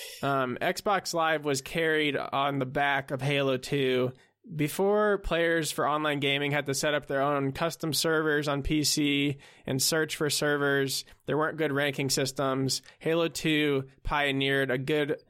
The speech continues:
matchmaking and ranking system that was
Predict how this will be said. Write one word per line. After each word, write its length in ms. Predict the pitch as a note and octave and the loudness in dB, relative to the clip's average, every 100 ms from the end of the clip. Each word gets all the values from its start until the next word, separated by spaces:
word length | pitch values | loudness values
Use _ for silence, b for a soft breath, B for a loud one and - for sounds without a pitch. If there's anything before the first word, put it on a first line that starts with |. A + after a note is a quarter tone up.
| _ | _
matchmaking 680 | C#3 C#3+ D3 - D3 D3 D3 | -2 -2 -2 -2 -2 0 -2
and 140 | C3+ C3 | 0 0
ranking 340 | C#3 C3+ C3+ | -2 -2 -2
system 480 | C3 C3+ C3+ C3+ C3+ | 0 -2 -2 -2 0
that 220 | C3 A2 | 0 0
was 420 | B2+ B2+ B2+ - | 0 0 0 -2